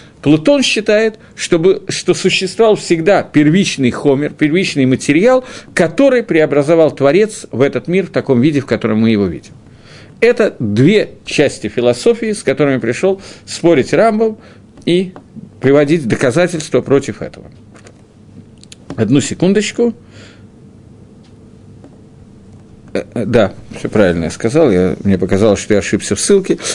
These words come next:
Я таки ошибся в ссылке, я извиняюсь. Это, э, Морeh Нвухим, Хели-, э, вторая, вторая часть Морeh Нвухим, но не семнадцатая глава, как я сказал, а тринадцатая глава. Я немножко ошибся.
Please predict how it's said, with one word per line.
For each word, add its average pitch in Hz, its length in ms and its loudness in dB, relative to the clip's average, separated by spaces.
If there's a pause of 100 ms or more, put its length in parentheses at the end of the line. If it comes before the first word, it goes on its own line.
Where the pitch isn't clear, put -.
(100)
Я 135 160 2
таки 147 180 0
ошибся 127 400 -2
в - 80 -12
ссылке, 175 360 2
я 110 100 2
извиняюсь. 160 480 0 (260)
Это, 123 1040 2
э, 127 40 -10 (220)
Морeh 143 300 2
Нвухим, 131 420 2
Хели-, 127 400 0
э, 117 200 2
вторая, 147 520 0 (100)
вторая 165 440 0
часть - 320 -4
Морeh 123 320 0
Нвухим, 135 320 -2
но 143 60 2
не 143 100 0
семнадцатая 160 600 -2
глава, 113 360 2 (280)
как - 220 -2
я 113 80 2
сказал, 98 540 0
а 131 760 2
тринадцатая 107 600 -2
глава. 80 300 -4
Я 104 260 2
немножко 98 420 0
ошибся. - 400 -8